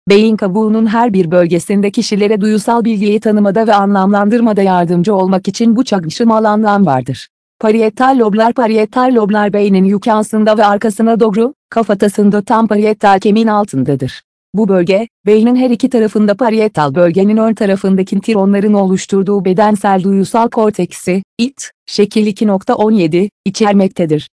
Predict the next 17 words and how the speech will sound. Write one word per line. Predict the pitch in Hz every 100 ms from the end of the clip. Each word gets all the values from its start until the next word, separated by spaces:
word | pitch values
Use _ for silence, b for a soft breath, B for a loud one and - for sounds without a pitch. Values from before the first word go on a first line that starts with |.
| _ _ -
Bu | 220
bölge | 208 202 190 202
deriden | 196 202 202 196
ve | 202
bedenin | 202 196 196 208
iç | 214 -
kısmında | 196 - 196 202 185
bulunan | 185 185 180 185
dokunma, | 185 190 180 170 180 - -
ısı | 233 233
ve | 220
beden | 202 190 185
pozisyonu | 196 208 233 - 220 208 202
reseptörlerinden | 190 - 190 220 208 208 208 208 190 190
gelen | 202 208 208
bilgileri | 214 190 196 190 196
işlemler. | 180 190 170 156 143 139